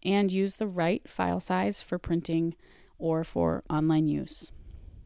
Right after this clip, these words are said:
If you're not so sure what size and quality your camera is producing right now, you can, um, just look at the dimensions of a raw image you've taken. So for example, on my Canon five D Mark four,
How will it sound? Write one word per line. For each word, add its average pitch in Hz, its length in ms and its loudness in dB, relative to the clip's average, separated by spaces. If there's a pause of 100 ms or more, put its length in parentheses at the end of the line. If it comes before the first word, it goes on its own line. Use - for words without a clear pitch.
(140)
If 190 160 -2
you're 208 120 4
not 269 140 8
so 311 140 4
sure 277 240 8
what 226 260 8
size 220 440 6
and 220 100 6
quality 196 380 6
your 196 180 4
camera 185 540 0
is 180 160 -2
producing 185 440 0
right 180 200 2
now, 175 340 4 (540)
you 254 180 10
can, 285 420 8
um, 214 340 6
just - 200 2
look 226 220 4
at 294 100 8
the 277 80 4
dimensions 202 680 6
of 196 100 2
a 190 80 6
raw 175 400 6
image 196 340 0
you've 143 160 -6
taken. - 400 -6
So 190 120 0
for 233 200 6
example, 233 540 2 (440)
on 208 200 8
my 202 260 8
Canon 214 500 4
five 190 260 4
D 202 140 2
Mark 185 280 2
four, 165 640 4